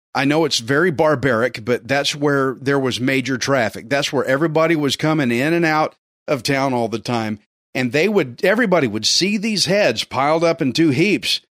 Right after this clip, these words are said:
And then everybody would understand that the sin of Baal worship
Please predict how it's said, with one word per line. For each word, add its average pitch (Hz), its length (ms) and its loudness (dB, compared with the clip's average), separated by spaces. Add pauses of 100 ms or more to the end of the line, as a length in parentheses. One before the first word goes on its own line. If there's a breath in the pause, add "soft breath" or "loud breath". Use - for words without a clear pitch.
(240)
And 123 180 0
then 127 320 -2
everybody 180 560 2
would 151 220 2
understand 165 760 0
that 123 200 0
the 110 120 -2
sin 175 380 0
of 151 200 -2
Baal 185 280 4
worship 175 500 2